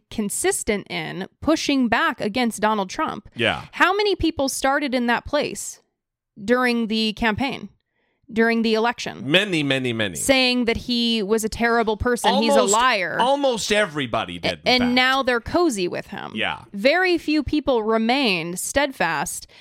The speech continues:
Speaker 1: in fighting against him and saying that he is a ridiculous person. So Donald Trump crossing his arms and pouting when being asked questions about John McCain,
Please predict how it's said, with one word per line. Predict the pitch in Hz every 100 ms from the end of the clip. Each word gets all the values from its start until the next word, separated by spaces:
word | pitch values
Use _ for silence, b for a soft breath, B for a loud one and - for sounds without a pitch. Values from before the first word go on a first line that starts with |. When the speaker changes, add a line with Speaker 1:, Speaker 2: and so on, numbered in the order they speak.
| B
Speaker 1:
in | - 226
fighting | 214 226 226 233 226
against | 214 175 180 -
him | 190 165 165
and | 185 190
saying | - 214 208 196 196
that | 190
he | 185 196 185 180 175
is | 185 180 175 170 -
a | 165 170 165 170
ridiculous | - 185 185 185 185 180
person. | - 226 190 - - _ B B B B
So | - 254 240 233 226 - _ _ -
Donald | 240 254 294
Trump | - 220 208 269 -
crossing | - 208 196 233
his | 226 240
arms | 220 214 214 214 226 208
and | 208
pouting | - 226 208 175 165 208 233 190
when | 190 190 196 180
being | 185 196 180
asked | 180 185
questions | - 208 170 208 202
about | 208 202
John | 208 202
McCain, | 220 - 180 151 180